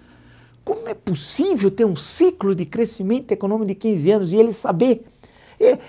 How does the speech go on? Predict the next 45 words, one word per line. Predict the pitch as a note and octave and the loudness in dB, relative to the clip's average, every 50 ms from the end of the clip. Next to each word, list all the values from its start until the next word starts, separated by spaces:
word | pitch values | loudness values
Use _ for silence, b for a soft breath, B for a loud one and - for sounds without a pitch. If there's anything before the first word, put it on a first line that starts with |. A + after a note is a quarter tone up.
| B B | B B
ele | B F#4+ F#4+ A4+ | B 8 8 8
é | |
um | G#4 D#4+ | 6 4
falastrão, | - D4 E4 C#4+ - - - D4 E4+ F4 F4 | 2 2 2 2 2 2 2 2 2 4 4
tudo | - G#4 G4 G4 | 4 6 6 6
que | - C#4+ | 4 4
ele | C#4+ - | 2 2
fala | - B3+ A#3+ A3 A3+ | 2 4 4 6 6
hoje, | B3 D4+ F4 E4 C#4+ F#3 D#3 D3 C#3+ D3 - | 6 6 6 6 4 4 2 0 -2 -2 -4
amanhã, | G#3 - - - A#3+ B3 C4+ C#4+ - B B B B B | -6 -4 -2 -2 0 0 0 -2 -4 B B B B B
é, | B - - - - - - - - | B -2 -2 -2 -2 -2 -4 -4 -6
não | - - - - F#4 F#4+ F4 | -6 -8 -6 -2 0 2 4
vai | F4 F4 | 4 4
acontecer. | D4+ - E4+ C#4 - - - - F4+ F4 D#4+ A#3+ - - | 4 4 0 -2 -2 -2 -2 0 2 2 2 2 2 2
Ele | C#4 D#4 E4 | 4 4 4
mente, | D#4 D#4+ F4 F#4 F#4 D4+ - - B3+ | 4 4 2 2 0 0 0 -2 0
mente, | C4 D#4 F4+ F#4 F#4 F4 - C#4 | 0 0 0 0 0 0 0 0
mente, | C#4 D4 E4 F4+ F#4 F4+ F4+ - C#4+ | 2 4 4 2 2 0 0 -2 0
mente, | D4 D#4+ F#4 G4 F#4+ G4 - E4 | 2 2 2 0 0 -2 -4 -2
mente, | E4 E4 F4+ G4 F#4 - - E4+ | 0 0 0 0 0 -2 -4 -2
mente. | F4 F#4 A#4 A4+ G4+ D#4+ - A3 D#3 B2+ - - _ b b b b b b b | -2 -2 -2 -2 -4 -4 -2 -2 -2 -2 -2 -8 _ b b b b b b b
O | C4+ | -2
que | - - - | 2 4 4
ele | F4+ - | 4 4
fala | - F#4 F4+ F#4+ G4 | 4 2 2 2 2
não | G#4 A4 G#4 | 2 0 -2
se | E4 - G4+ | 0 2 2
escreve. | F#4+ - - - F#4+ G4 G#4+ A4 A4+ G#4 D4+ C#4+ - - - - b b b b b b b b | 2 2 2 2 4 6 6 6 6 4 4 4 2 0 0 -4 b b b b b b b b
Cadê | D#4+ G4 G#4 G#4 G4 | 2 6 8 8 8
ciclo? | - - - F4 F#4 F4+ - - | 8 4 2 4 4 4 2 0
Pra | - - C4 | -4 -2 -2
ter | B3+ - F4+ | -2 0 -2
um | F4 D#4 | -2 -2
ciclo | - - - A#3 G#3 G#3+ | -2 -4 -2 -2 0 0
de | F#3+ E3+ | 0 0
crescimento | - F#3 F3 - F3+ F3 F3+ E3+ | 2 0 -2 0 -2 -2 -2 -2
de | D3 | -2
quinze | C#3+ - E3 E3 C3 A#2+ E3 | -2 -2 -2 0 2 2 2
anos, | G#3+ A#3 G#3 F3 F3 | 4 4 2 4 4
nós | G#3 G#3+ | 4 4
teríamos | - - A3 A#3 A#3 G3 - | 4 2 2 2 0 0 2
que | |
ter | - G#3+ | 2 2
uma | G3 E3 A#2+ | 2 2 0
base | A2 B2+ E3+ G3 G3+ F3 E3 D3 | 2 2 2 2 2 0 -2 -6